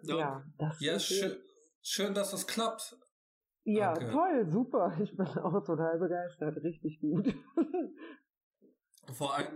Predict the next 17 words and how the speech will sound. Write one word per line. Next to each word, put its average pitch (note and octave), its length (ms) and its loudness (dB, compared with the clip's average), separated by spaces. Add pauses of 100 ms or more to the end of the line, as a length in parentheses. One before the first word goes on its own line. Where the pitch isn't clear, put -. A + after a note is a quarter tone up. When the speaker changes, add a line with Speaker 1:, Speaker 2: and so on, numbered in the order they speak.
(140)
Speaker 1:
eigentlich D3+ 360 0 (120)
findest D#3 360 0
du E3 60 -4
Telefonieren D3 520 2
doch C3+ 100 2
auch D#3 180 0
richtig D3 300 0
scheiße, F#3+ 400 0
oder? C#3 320 0
Speaker 2:
Ja, A3 640 4
genau. F#3+ 380 2
Ich D#3+ 120 -2
bin, E3+ 120 0
Speaker 1:
<laughs> - 680 -2
Speaker 2:
also F3 160 2
ich F3+ 120 0
find's E3+ 300 2